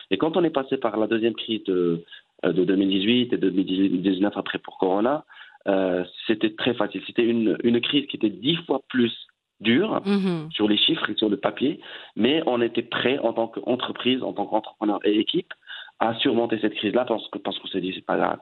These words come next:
Speaker 1: ça va passer. » Et c'est le cas, c'est passé aujourd'hui. On est en deux mille vingt-deux, deux mille vingt-trois aujourd'hui, pardon. Donc, euh, c'est déjà passé.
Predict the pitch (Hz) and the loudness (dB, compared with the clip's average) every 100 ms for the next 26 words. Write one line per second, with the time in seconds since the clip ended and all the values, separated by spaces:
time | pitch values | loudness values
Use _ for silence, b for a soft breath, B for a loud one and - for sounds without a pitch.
0 | - 95 90 98 - 135 - 165 156 110 | -6 -4 -2 -2 -2 -4 -2 0 0 0
1 | 117 104 - 101 92 87 87 98 95 87 | -2 -4 -4 -2 0 0 2 2 4 2
2 | 85 90 85 85 82 104 B B - - | 2 2 0 0 0 0 B B -8 0
3 | 92 92 98 95 87 85 87 87 92 101 | 2 2 -2 -2 0 -2 0 0 0 -2
4 | 90 - 80 - - - 104 98 85 85 | -4 -2 -4 -4 -8 -6 0 0 0 -2